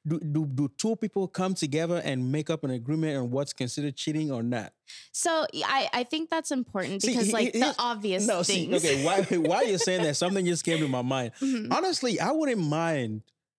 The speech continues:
Speaker 2: <laughs>
Speaker 1: my woman having a crush on another girl.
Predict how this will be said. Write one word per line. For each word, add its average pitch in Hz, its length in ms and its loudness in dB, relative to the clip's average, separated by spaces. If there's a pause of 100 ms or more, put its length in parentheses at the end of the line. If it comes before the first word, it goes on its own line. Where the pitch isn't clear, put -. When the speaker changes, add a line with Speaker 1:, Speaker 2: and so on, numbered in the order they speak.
(380)
Speaker 2:
<laughs> 587 460 2
Speaker 1:
my 147 160 2
woman 139 720 0 (180)
having 160 320 0
a 123 40 -2
crush 147 400 -2
on 127 140 -2
another 135 400 -2
girl. 113 380 -4